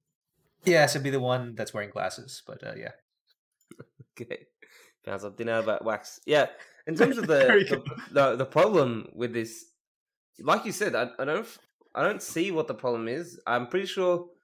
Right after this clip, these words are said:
Speaker 2: I, I, in my head canon now, I've just built a head canon that it's just people who are against that anime waifu or who, who want their anime waifu to be the most popular, slandering the onsens which don't have their anime waifu, so that their anime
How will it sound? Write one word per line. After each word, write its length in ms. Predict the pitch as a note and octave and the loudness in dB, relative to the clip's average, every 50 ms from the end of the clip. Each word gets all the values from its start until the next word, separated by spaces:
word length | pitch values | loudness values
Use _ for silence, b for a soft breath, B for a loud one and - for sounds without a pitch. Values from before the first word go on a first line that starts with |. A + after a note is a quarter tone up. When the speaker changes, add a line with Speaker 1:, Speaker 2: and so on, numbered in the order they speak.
| _ - D#3 | _ 0 0
Speaker 2:
I, 80 | D#3+ - | 2 6
I, 180 | E3+ F3+ - - - - - | 6 4 4 2 -4 -2 2
in 100 | F3+ F3+ | 4 6
my 160 | F3 F3 E3 D3 | 8 8 6 6
head 260 | B2+ D#3+ F3+ F3 - | 6 4 4 4 2
canon 380 | - F3 F#3 G#3 A3 G#3+ F3+ | 2 2 4 4 4 4 4
now, 260 | C#3+ C3+ C#3 E3 F#3 D#3 | 4 6 6 6 6 4
I've 120 | B2 A#2 | 2 0
just 200 | B2+ B2+ A2 A#2 | -4 -8 -8 -6
built 200 | A#2 C#3+ A#2+ B2 | -6 -4 -2 -2
a 40 | A#2 | -2
head 180 | A#2+ B2 B2 | -2 -4 -4
canon 280 | - C#3+ C#3+ E3 F#3+ G3+ - _ _ _ _ _ - | -4 -6 -4 -4 -6 -8 -12 _ _ _ _ _ -2
that 100 | B2+ C3+ | -2 -2
it's 140 | C#3 - - | -2 -2 -4
just 220 | E3 E3+ - - - _ _ _ _ _ _ _ _ | -8 -8 -8 -8 -16 _ _ _ _ _ _ _ _
people 340 | - E3 E3+ E3+ F3+ F#3+ F3+ | -4 -4 -4 -2 0 0 0
who 160 | D3 D3 C#3 B2+ | 2 2 2 4
are 100 | B2 A#2+ | 4 4
against 500 | A#2+ G#2+ G#2 B2+ C3 C#3+ C#3+ - - - | 2 2 0 0 0 0 0 -4 -4 -2
that 240 | A#2+ A#2 - - - | 0 -2 -2 -2 -4
anime 220 | A#2+ B2 B2 A#2+ A#2 A2+ G#2+ | -4 -2 -2 -2 -2 -2 0
waifu 480 | G#2+ A2 A2+ A2+ - - G2 F#2+ G#2 A2 _ _ _ _ _ _ _ - | 2 2 2 0 -2 -8 -10 -10 -10 -12 _ _ _ _ _ _ _ -6
or 120 | A2+ A#2 | -4 0
who, 80 | B2+ B2 A#2 A2 | 2 2 2 0
who 120 | A2 C3 B2+ | -2 -4 0
want 240 | B2+ C3+ C3+ C3 B2 | 0 2 0 0 0
their 200 | C3 C3+ C3 A#2+ | 2 2 4 4
anime 180 | B2+ B2 A#2 A2+ A2 G#2 | 4 2 4 2 4 4
waifu 300 | G#2 G#2 G#2 - - - | 4 2 2 0 -8 -16
to 100 | - A2 | -8 -8
be 60 | A2 | -8
the 80 | G2+ | -6
most 220 | G#2 G#2+ A2 G#2+ - | -4 -4 -4 -4 -4
popular, 380 | - G2 - G2 F#2 F#2+ F#2+ F#2 _ _ _ _ _ _ _ | -8 -8 -8 -6 -6 -6 -6 -6 _ _ _ _ _ _ _
slandering 760 | - - - A#2+ B2 C3 C#3+ D3 C#3 C#3 C3 B2+ B2 A#2 A2+ | -10 -8 -2 2 4 4 4 4 4 4 4 4 4 2 2
the 100 | G#2+ A2+ | 0 0
onsens 640 | - A#2 A#2+ A#2 A#2 - A2+ G#2 G#2 F#2+ - - - _ _ _ _ _ _ _ _ _ _ _ _ _ _ _ - | 0 0 -2 -2 -2 -4 -4 -4 -6 -8 -12 -16 -20 _ _ _ _ _ _ _ _ _ _ _ _ _ _ _ -10
which 260 | A2 A2+ - - - | -8 -8 -8 -2 2
don't 180 | C#3 C3+ B2+ B2+ | 4 4 4 4
have 200 | B2 A#2+ A#2 G#2 | 2 2 2 4
their 140 | A#2 A2+ A2 | 2 2 2
anime 300 | A2+ A#2 A2+ G#2+ G#2+ G#2 | 2 0 0 0 -2 0
waifu, 380 | G2+ G2+ G2 - - G2+ F#2+ - | 0 0 0 0 -4 -12 -12 -8
so 160 | - G#2+ G#2+ | -6 -6 -6
that 120 | G2+ - | -4 0
their 160 | A#2+ A#2+ G2 | 0 2 2
anime 200 | A2+ A#2+ A#2 A2+ | 4 2 2 2